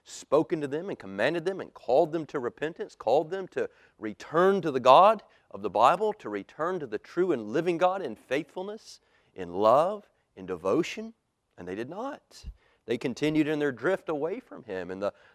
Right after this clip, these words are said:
the, the punishment of God was exile. And so they've been in exile for some seventy years. But Daniel, uh, in a position of leadership, has taken up God's Word. He's, he's seeking God in the Word and comes upon Jeremiah's prophecy, where Jeremiah prophesies about this exile,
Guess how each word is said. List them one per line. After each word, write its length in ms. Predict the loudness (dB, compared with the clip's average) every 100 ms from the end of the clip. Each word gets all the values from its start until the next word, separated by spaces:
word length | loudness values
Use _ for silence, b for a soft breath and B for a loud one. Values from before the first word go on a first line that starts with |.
| -6
the, 300 | -2 -2 -4
the 60 | -10
punishment 580 | -4 0 0 0 -2
of 120 | 0 0
God 300 | -2 -2 -4
was 200 | -4 -4
exile. 560 | -4 -4 0 4 4 2
And 80 | -4
so 100 | -2
they've 160 | -2
been 160 | -2 -4
in 100 | -4
exile 380 | -6 0 2 2
for 140 | 0
some 200 | -6 -8
seventy 440 | -4 -2 -2 -2 -6
years. 360 | -6 -6 -4
But 220 | -2 -2
Daniel, 560 | 0 -2 0 2 2 2 b b b b 0
uh, 140 | 2
in 100 | 2
a 40 | 0
position 400 | 0 0 0 -2
of 80 | 2
leadership, 420 | 2 4 0 0
has 140 | -2
taken 280 | -2 0 0
up 140 | -2
God's 300 | 2 2 2
Word. 400 | -4 -2 0 0
He's, 280 | -2 -8 -10 b b -14
he's 140 | -10
seeking 540 | -10 -6 -4 -2 -2 2
God 340 | 4 6 4
in 200 | -2 0
the 80 | 0
Word 340 | 2 0 0
and 120 | -2
comes 220 | -4 -6 -6
upon 380 | 0 0 0
Jeremiah's 640 | 0 2 2 2 0 -2 -10 0
prophecy, 640 | 6 6 4 -6 -6 -4
where 180 | 0 0
Jeremiah 560 | 2 2 2 4 4
prophesies 720 | 4 4 4 4 -4 0 0 0
about 420 | 4 4 4 4
this 240 | 2 2 -2
exile, 720 | 0 0 2 6 6 4